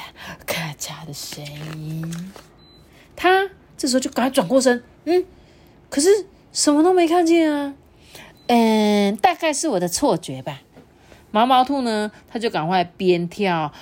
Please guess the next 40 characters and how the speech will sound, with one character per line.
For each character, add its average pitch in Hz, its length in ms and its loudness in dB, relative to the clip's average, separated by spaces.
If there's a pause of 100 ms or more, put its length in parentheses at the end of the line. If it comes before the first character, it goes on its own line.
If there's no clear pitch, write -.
(220)
边 180 340 0 (100)
赶 139 180 -10
快 208 140 -2
离 156 160 0
开 151 180 -8
这 156 120 -8
个 147 100 -8
地 - 120 -14
方 - 220 -16 (120)
嘛， - 80 -18 (200)
他 - 60 -10
就 202 80 -6
赶 160 140 -4
快 196 140 0
跑 - 280 -10
走 - 300 -10
这 - 80 -8
样。 - 100 -10 (680)
到 427 140 4
了 370 80 8
晚 202 240 4
上 262 320 2
啊， 170 260 0 (180)
正 403 160 0
当 415 140 4
毛 330 260 4
毛 349 240 2
兔 370 160 0
在 320 120 0
刷 285 340 -6
牙 220 140 -4
的 147 80 -12
时 - 200 -8
候， 147 280 -10 (320)
他 277 160 -4
从 240 200 -2
镜 277 200 2
子 233 100 -2
里 208 140 -2
面 277 320 2